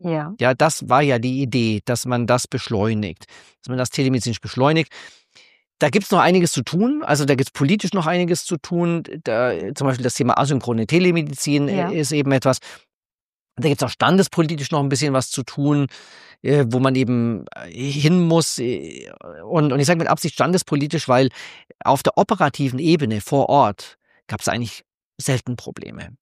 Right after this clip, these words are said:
Speaker 2: Also das soll, dass ein Arzt gesagt hat, „Ja, es ist nur eine Pflegekraft oder sowas, ja.
Speaker 1: Ja.
Speaker 2: Kann ich mich ja nicht drauf verlassen, hat ja nicht Medizin studiert oder so.“ Sondern, äh, da hat man sich vertraut, man kennt sich und ich glaube, das ist auch das Wichtige.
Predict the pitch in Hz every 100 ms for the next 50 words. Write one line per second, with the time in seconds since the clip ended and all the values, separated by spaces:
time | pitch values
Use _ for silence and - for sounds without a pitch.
0 | - 107 110 117 147 139 131 117 131 104
1 | 139 - 117 127 127 110 113 117 113 120
2 | 110 - 120 123 110 104 - 110 78 101
3 | 80 - - - 101 196 180 165 127 143
4 | 135 127 123 113 110 110 98 107 131 101
5 | - - - 127 135 123 127 113 131 123
6 | - 104 101 107 104 107 101 92 76 -
7 | - - - 123 127 120 120 - 120 117
8 | 104 113 135 175 185 160 - 131 131 202
9 | 143 131 147 185 - 180 151 135 151 147
10 | 151 190 151 - - 196 160 110